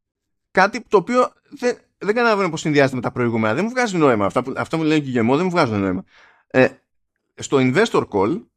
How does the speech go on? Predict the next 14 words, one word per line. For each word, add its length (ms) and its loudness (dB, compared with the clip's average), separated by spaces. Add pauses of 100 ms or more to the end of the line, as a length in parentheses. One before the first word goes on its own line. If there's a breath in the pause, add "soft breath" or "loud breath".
(400)
λέει 340 0
ότι 420 -2
τα 220 0
παιχνίδια 880 0 (440)
που 100 -10
θα 180 0
είναι 160 0
ανα 200 0
πάσα 240 -2
στιγμή 460 -2
σε 140 -4
ανάπτυξη 560 0
στη 260 -8
Ubisoft 440 -2